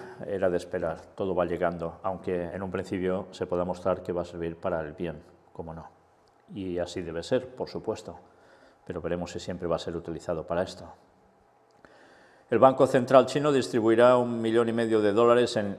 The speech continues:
e-yuanes en la primera prueba pública del nuevo sistema de pago. China continúa las pruebas de su criptomoneda, cuyas transacciones ya han superado el monto de ciento sesenta y cuatro millones de dólares.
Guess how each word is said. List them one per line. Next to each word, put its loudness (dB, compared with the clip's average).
e-yuanes 0
en -4
la 4
primera 2
prueba 4
pública 2
del 2
nuevo 0
sistema 0
de 2
pago. 0
China 0
continúa 4
las 8
pruebas 2
de -2
su -4
criptomoneda, 2
cuyas 2
transacciones -2
ya 0
han -4
superado 2
el 2
monto -2
de 4
ciento -4
sesenta -4
y 0
cuatro 2
millones -2
de 2
dólares. 0